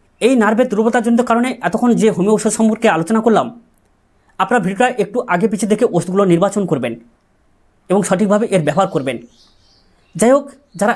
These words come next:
এখনও পর্যন্ত আমার চ্যানেলটাকে সাবস্ক্রাইব করেনি, অবশ্যই করে চ্যানেলটাকে সাবস্ক্রাইব করবেন। চ্যানেলটাকে সাবস্ক্রাইব করলে পরবর্তী ভিডিওটা কিন্তু আপনি আগে পেয়ে যাবেন। আর বন্ধুরা, সত্যি যদি ভিডিওটা ভালো লাগে,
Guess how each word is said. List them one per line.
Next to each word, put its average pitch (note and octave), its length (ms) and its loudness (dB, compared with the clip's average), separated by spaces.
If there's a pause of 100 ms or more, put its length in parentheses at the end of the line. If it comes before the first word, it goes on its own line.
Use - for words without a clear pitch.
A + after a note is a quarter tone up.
(120)
এখনও A#3 180 -2
পর্যন্ত A#3+ 240 0
আমার B3 160 0
চ্যানেলটাকে A3 380 0
সাবস্ক্রাইব A#3 300 -4
করেনি, A#3 200 2
অবশ্যই F3+ 340 -2
করে A3 160 0
চ্যানেলটাকে D#3+ 340 -2
সাবস্ক্রাইব G3 320 -2
করবেন। A#3+ 200 0 (1120)
চ্যানেলটাকে A3+ 380 0
সাবস্ক্রাইব C#4 280 -2
করলে A#3 180 4
পরবর্তী F#3+ 260 0
ভিডিওটা F3 300 0
কিন্তু G3 180 0
আপনি F3+ 120 -2 (120)
আগে E3+ 180 2
পেয়ে E3+ 140 0
যাবেন। C3 160 -4 (720)
আর G3 120 2
বন্ধুরা, A#3 280 0
সত্যি - 260 -4
যদি B3+ 160 2
ভিডিওটা A3 320 0
ভালো G3 200 0
লাগে, E3+ 180 -4